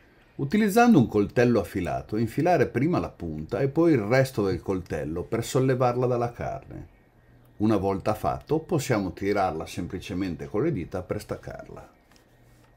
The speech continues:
A prescindere dalla ricetta o dal tipo di cottura,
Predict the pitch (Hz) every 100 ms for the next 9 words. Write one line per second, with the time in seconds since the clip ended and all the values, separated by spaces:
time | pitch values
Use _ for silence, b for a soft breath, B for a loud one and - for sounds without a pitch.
0 | _ _ _ _ _ _ _ _ _ _
1 | _ - - - - - - B B B
2 | B B 123 170 170 - 254 208 107 101
3 | 95 98 - 120 131 - 82 - 104 92
4 | 87 117 110 92 85 85 - 85 73 95